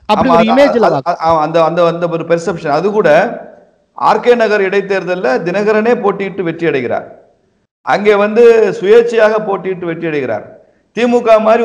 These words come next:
Speaker 2: ஒரு பெரிய கட்சி கூட ஒரு சுயேட்சை வேட்பாளரிடம் தான் தோற்று போனது ஆர் கே நகர்ல. அந்த சூழல்ல தான் இந்த அடுத்து கொஞ்ச நாள்ல பாராளுமன்ற தேர்தல் வரும்போது ஒரு கேடர் மத்தியில ஒரு jubilation இருக்கலாம், மக்கள்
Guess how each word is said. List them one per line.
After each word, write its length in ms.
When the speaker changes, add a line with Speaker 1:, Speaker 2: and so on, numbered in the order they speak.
Speaker 2:
ஒரு 60
பெரிய 260
கட்சி 300
கூட 200
ஒரு 280
சுயேட்சை 480
வேட்பாளரிடம் 680
தான் 160
தோற்று 300
போனது 240
ஆர் 140
கே 160
நகர்ல. 260
அந்த 220
சூழல்ல 420
தான் 140
இந்த 160
அடுத்து 320
கொஞ்ச 140
நாள்ல 260
பாராளுமன்ற 460
தேர்தல் 300
வரும்போது 420
ஒரு 140
கேடர் 340
மத்தியில 360
ஒரு 180
jubilation 540
இருக்கலாம், 380
மக்கள் 260